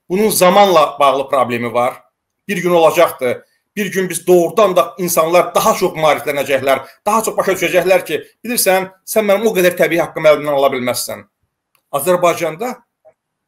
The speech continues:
Azərbaycanın mədəniyyətində, kültüründə, bizim ənənələrimizdə hakimiyyətin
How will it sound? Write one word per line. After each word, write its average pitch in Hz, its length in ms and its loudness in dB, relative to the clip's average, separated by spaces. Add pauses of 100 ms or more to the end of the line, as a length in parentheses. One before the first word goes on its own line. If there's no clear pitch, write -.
(220)
Azərbaycanın 180 760 0 (480)
mədəniyyətində, 151 760 0
kültüründə, 156 640 -2 (720)
bizim 190 180 0
ənənələrimizdə 151 840 0 (1400)
hakimiyyətin 143 680 -2